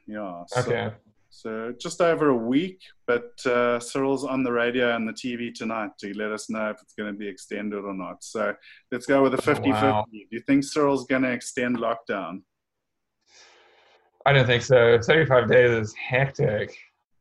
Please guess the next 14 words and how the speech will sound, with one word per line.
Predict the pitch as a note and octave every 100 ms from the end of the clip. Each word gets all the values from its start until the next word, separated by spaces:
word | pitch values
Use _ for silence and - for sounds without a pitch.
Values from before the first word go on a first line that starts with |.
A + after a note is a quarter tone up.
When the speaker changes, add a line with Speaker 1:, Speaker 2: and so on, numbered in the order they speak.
| _ -
Speaker 2:
That's, | C#3 C3 - - - _ _ _ _ _ _ _ _ _ _ _ _ _ -
gosh. | A#2 A2+ G#2+ C3 _ _ _ - - - _ _ _ -
I, | A#2+ B2 - -
I, | C3+ C3
I | D3
don't | D3 C3+
think | A#2+
so. | A#2 B2+ A#2+ A#2 - B2+
I'm |
gonna | B2+ B2
say | C3
Speaker 1:
All | -
right. | A#2+ A2+
Speaker 2:
no. | A#2